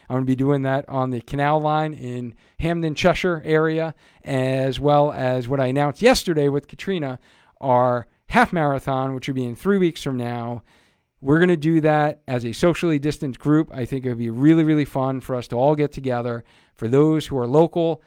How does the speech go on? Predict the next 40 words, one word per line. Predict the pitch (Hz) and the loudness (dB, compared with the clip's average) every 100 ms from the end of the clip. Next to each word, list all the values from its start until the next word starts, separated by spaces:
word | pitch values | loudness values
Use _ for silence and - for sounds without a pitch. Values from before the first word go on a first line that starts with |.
| _ | _
and | - 117 117 | -12 -6 -2
wanna | 143 143 | -2 -2
run | 131 147 147 147 135 _ _ | 0 0 0 -6 -10 _ _
together | - 120 165 175 165 | -6 0 2 2 -2
and | 147 | -4
cheer | - 160 | -2 0
each | 156 143 | 0 -2
other | 147 139 135 | -2 -2 -2
on, | 131 131 131 131 120 | -2 -4 -6 -8 -12
um, | 120 113 113 117 113 113 _ - | -12 -10 -10 -10 -14 -18 _ -8
see | 196 | -4
each | 185 170 | -2 0
other | 160 147 | 0 0
at | 139 | -2
the | 131 | -6
finish | - 135 127 - | -8 -8 -8 -8
line, | 120 120 120 120 | -8 -8 -10 -12
socially | - 190 - 160 139 | -2 -2 -2 -4 -4
distant, | 127 - 131 | -6 -6 -10
of | 120 - | -10 -8
course. | 117 113 113 - _ _ _ | -8 -6 -8 -16 _ _ _
Um, | 117 110 107 110 113 113 _ - | -8 -8 -6 -10 -12 -16 _ 0
we're | 165 | 4
gonna | 180 | 4
do | 143 160 | 4 4
that | 143 139 131 | 4 2 0
right | 131 131 139 - | 2 2 0 -2
on | 123 123 127 | 0 0 -2
the, | 123 120 120 117 - _ 120 | -2 -2 -2 -6 -12 _ -6
um, | 110 110 | -4 -4
Cheshire | - 160 - 156 | 0 0 0 -2
Farmington | 131 147 147 147 139 | 0 -2 -2 -6 -8
Canal | - 139 151 | -4 -2 0
Line, | 151 156 156 151 _ _ _ | 0 -2 -2 -8 _ _ _
or | 127 120 117 | -4 -4 -6
starting | - 175 175 165 | -2 0 2 0
in | 143 | -4
Hamden, | 151 151 151 143 | -4 -4 -4 -4
Todd | - 160 160 151 | -4 -2 -2 -4
Street. | - 160 156 | -6 -4 -4